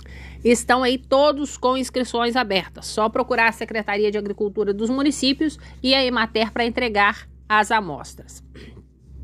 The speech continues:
Quatro ponto cinco fechou a semana em mil duzentos e nove em Guaxupé, mil trezentos em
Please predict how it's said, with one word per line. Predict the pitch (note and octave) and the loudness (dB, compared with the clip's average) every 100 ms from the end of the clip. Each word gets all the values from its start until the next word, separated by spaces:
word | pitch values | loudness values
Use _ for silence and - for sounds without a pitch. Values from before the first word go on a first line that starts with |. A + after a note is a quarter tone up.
| - - - - - - - - | -12 -12 -12 -14 -14 -14 -8 2
Quatro | B3+ C#4+ C#4+ | 4 4 -2
ponto | C#4 C#4 D4+ | -4 -4 -4
cinco | - D4+ | -6 -6
fechou | - C4+ C#4 | -4 -4 -4
a | |
semana | C4 B3+ B3+ B3 | -4 -2 -2 -2
em | |
mil | B3 C4 | -2 -2
duzentos | A#3 A#3 A#3 A3+ | 0 0 0 0
e | |
nove | A3+ A3+ A3 | 2 2 2
em | |
Guaxupé, | G#3 G#3 G#3 - A#3+ | -2 -4 -4 0 0
mil | B3 B3+ | 0 -2
trezentos | A#3+ A3+ G#3+ A3+ A3 A3 G3 | -2 0 0 0 0 -2 -2
em | A#3 C4 | -2 -2